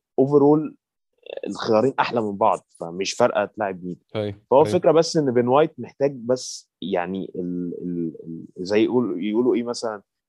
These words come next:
Speaker 1: الشراسة الدفاعية بتاعته تبقى أعلى شوية.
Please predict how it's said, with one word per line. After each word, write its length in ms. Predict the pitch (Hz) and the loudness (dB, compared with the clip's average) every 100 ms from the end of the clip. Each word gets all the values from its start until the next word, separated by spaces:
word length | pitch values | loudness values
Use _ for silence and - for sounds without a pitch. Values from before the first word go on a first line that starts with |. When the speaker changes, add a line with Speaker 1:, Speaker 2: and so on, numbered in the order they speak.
| _ - | _ -10
Speaker 1:
الشراسة 1080 | 90 92 90 92 92 90 - 113 139 - 131 | -6 -4 -4 -4 -6 -6 0 4 4 2 -2
الدفاعية 640 | 110 101 98 - 107 135 | -2 -6 -6 -2 0 0
بتاعته 500 | 135 139 135 139 101 - | 0 -6 -6 -6 -8 -10
تبقى 380 | 92 92 - _ - | -6 -4 -6 _ 0
أعلى 240 | 117 113 | 2 0
شوية. 380 | 101 104 87 80 | -4 -6 -6 -10